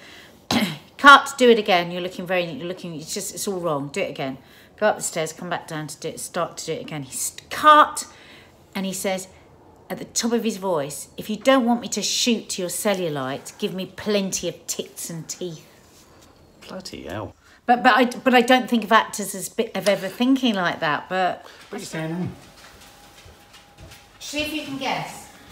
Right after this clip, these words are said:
Speaker 2: You'll
Speaker 1: Why
Speaker 2: make
Speaker 1: have I done that?
Speaker 2: a banoffee pie.
Speaker 1: No.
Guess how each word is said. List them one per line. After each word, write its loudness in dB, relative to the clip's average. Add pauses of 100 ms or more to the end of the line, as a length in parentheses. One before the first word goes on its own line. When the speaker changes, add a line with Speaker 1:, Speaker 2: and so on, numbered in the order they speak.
(300)
Speaker 2:
You'll -2
Speaker 1:
Why 4
Speaker 2:
make 4
Speaker 1:
have -6
I -8
done -4
that? -6 (120)
Speaker 2:
a 0
banoffee 4
pie. 4 (2000)
Speaker 1:
No. -8